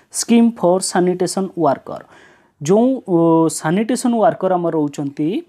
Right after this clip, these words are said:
ଆ, ସେଇ ଗରିମା, ସେମାନଙ୍କୁ ତାଙ୍କର ସିକ୍ୟୁରିଟି ହିସାବରେ, ସୋସିଆଲ ୱାର ସିକ୍ୟୁରିଟି ସ୍କିମ୍ ଅନୁସାରେ ଗରିମା ଇଏଟା କେଉଁ ଷ୍ଟେଟ୍ ଗଭର୍ଣ୍ଣମେଣ୍ଟ ଲଞ୍ଚ କରିଛି ଏବେ ରିସେଣ୍ଟଲି? ତ ରାଇଟ୍ ଆନ୍ସର ଜାଣିଛନ୍ତି, ଓଡ଼ିଶା।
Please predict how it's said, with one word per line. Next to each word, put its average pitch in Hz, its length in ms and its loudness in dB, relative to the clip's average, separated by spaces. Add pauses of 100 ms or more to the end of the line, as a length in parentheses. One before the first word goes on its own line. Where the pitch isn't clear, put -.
(500)
ଆ, 160 220 4
ସେଇ 220 300 0 (100)
ଗରିମା, 170 420 0
ସେମାନଙ୍କୁ 214 460 -6
ତାଙ୍କର 208 380 -4
ସିକ୍ୟୁରିଟି 202 460 -4
ହିସାବରେ, 185 380 -4
ସୋସିଆଲ 208 400 -2
ୱାର 196 260 4
ସିକ୍ୟୁରିଟି 180 500 -4
ସ୍କିମ୍ 190 440 -4
ଅନୁସାରେ 160 400 -2
ଗରିମା 170 480 0
ଇଏଟା 143 440 -4 (480)
କେଉଁ 208 180 0
ଷ୍ଟେଟ୍ 180 380 -4
ଗଭର୍ଣ୍ଣମେଣ୍ଟ 160 480 0
ଲଞ୍ଚ 139 320 -4
କରିଛି 113 300 -12
ଏବେ 123 240 -6
ରିସେଣ୍ଟଲି? 147 600 -2 (100)
ତ 170 60 -2 (280)
ରାଇଟ୍ 160 240 2
ଆନ୍ସର 185 260 -2
ଜାଣିଛନ୍ତି, 170 460 -2
ଓଡ଼ିଶା। 139 540 -6